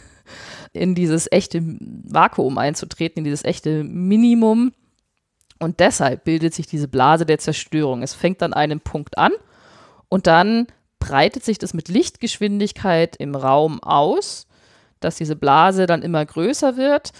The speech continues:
Und diese Blase ist letztendlich nichts anderes, als wo, wo sie quasi, äh, den, den Raum außenrum beirrt, findet quasi dieser Phasenübergang statt, dieser, dieser Durchschritt so. Und deshalb breitet sich das mit Lichtgeschwindigkeit aus und im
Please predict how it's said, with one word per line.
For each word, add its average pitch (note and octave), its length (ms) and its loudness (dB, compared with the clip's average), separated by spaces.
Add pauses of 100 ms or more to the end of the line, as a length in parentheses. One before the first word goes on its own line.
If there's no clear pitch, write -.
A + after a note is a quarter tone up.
(220)
Und F3 220 -8
diese E3 240 -4
Blase D#3 340 4
ist - 100 -6
letztendlich - 380 -8
nichts A#3+ 260 -2
anderes, F#3+ 640 0
als E3 640 0
wo, D3+ 320 -6
wo F3+ 100 0
sie F3+ 120 -6
quasi, E3+ 640 0
äh, D#2 320 -8
den, E3 380 -4
den D#3 160 -6
Raum D3+ 320 4
außenrum E3+ 520 0
beirrt, G3+ 480 0 (240)
findet - 360 -2
quasi D#3 220 2
dieser D3 220 2
Phasenübergang C#3+ 800 0
statt, - 320 -8
dieser, C#3+ 240 -6
dieser - 400 -4 (120)
Durchschritt - 380 -10
so. - 140 -8
Und - 200 -6
deshalb C4+ 480 2 (460)
breitet D#3+ 300 -2
sich D#3 80 -10
das D3 140 -10
mit C#3+ 120 -12
Lichtgeschwindigkeit C#4 680 -2
aus F3 180 2
und E3+ 140 -4
im - 80 -6